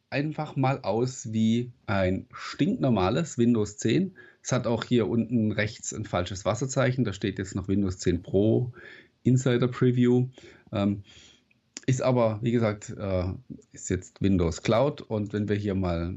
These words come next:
so ein bisschen rumklicken, öffnen das Startmenü oder gehen in die,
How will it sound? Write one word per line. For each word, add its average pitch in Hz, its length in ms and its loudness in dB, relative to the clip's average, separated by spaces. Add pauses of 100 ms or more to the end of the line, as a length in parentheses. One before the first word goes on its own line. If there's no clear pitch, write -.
so 95 100 -8
ein 85 80 -4
bisschen 90 240 -4
rumklicken, 147 880 2
öffnen 104 300 -2
das 92 120 -6
Startmenü 110 800 2 (2250)
oder 95 460 0 (600)
gehen 90 260 2
in 82 180 -4
die, 78 400 -6